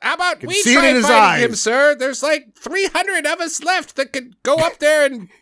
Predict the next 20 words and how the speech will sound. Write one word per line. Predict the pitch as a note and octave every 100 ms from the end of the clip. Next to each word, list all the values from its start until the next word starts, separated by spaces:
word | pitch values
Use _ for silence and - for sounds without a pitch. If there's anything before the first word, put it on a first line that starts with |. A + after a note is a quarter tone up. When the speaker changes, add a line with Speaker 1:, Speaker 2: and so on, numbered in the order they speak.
| _
Speaker 1:
fight | E4 F#4 F4
him. | A3 A#2 F#2 _ _ _ _
Speaker 2:
And | - F#3+
he | F#3+
will | G#3 G3
go | G#3+ A3
through | - A#3+
you | A#3+ A#3+
with | A3 G3+
his | G#3
bare | D#3 G3 G3
hands. | F3+ E3 C3 A#2 F#3 -
Speaker 1:
Sir, | - -
I | G4+ G4 D#4+ F3 C4+
don't | F4+ F#4
think | - E4+
you're | D4 D4+
a | F4+
good | - D#4
leader. | D#4 F#4 G4 D4 D#3+